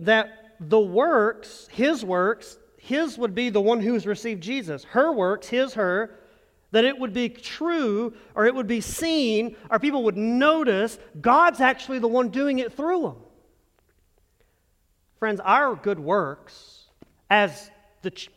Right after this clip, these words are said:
people of God are actually not our own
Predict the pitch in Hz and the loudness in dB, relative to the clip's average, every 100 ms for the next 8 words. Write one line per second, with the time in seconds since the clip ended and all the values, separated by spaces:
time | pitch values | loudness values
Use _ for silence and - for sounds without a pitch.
0 | - 277 - 196 165 135 185 175 156 160 | -8 -6 -4 -4 -6 0 4 4 2 -2
1 | - - - 214 214 220 202 302 - 247 | -10 -20 -6 2 2 4 4 4 2 -4
2 | 226 214 202 208 226 247 233 208 202 208 | -2 -2 -4 2 4 4 4 2 2 0
3 | 214 226 226 220 208 | 2 4 2 0 -2